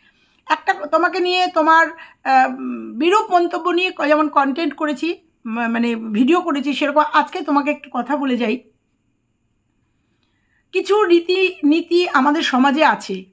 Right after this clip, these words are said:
আর যেগুলো মেনে চললে আমার মনে হয় সমাজের থেকেও, উম, যারা মেনে চলে তাদের জন্য ভালো। এবার দেখো, তোমরা বড় ব্লগার, কতজন কত অনিয়ম করছে, কে দেখতে যাচ্ছে?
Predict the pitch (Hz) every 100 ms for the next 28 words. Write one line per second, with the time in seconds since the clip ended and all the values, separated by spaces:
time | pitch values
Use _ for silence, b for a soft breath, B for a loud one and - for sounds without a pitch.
0 | - 220 285 302 339 285 294 349 381 381
1 | 359 285 208 - 247 285 370 359 311 285
2 | 226 - 240 294 311 - 349 - 381 403
3 | _ _ 247 226 B B - 196 277 320
4 | 349 349 311 359 403 381 311 302 262 339
5 | 359 381 190 175 185 _ _ _ _ _
6 | _ B B 285 381 381 - 311 302 -
7 | 330 359 381 403 339 311 349 294 294 285
8 | 254 190 196 _ _ - 359 392 440 427
9 | 453 381 381 381 392 370 370 349 302 262
10 | - 254 - 359 302 294 339 285 269 269
11 | 294 233 196